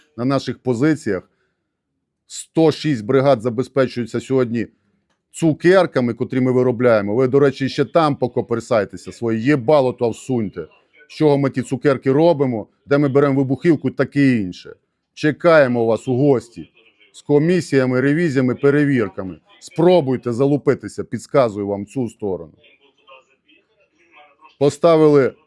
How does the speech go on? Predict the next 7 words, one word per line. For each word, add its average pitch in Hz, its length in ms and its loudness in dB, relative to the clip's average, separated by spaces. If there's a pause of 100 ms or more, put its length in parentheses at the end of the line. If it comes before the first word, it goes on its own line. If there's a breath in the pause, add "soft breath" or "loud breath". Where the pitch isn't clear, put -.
(120)
центр 156 400 0
інновацій 143 560 2
та 139 160 0
розробок 147 600 2
і 131 60 -4
ділимося 127 500 0
технологіями. 113 880 -2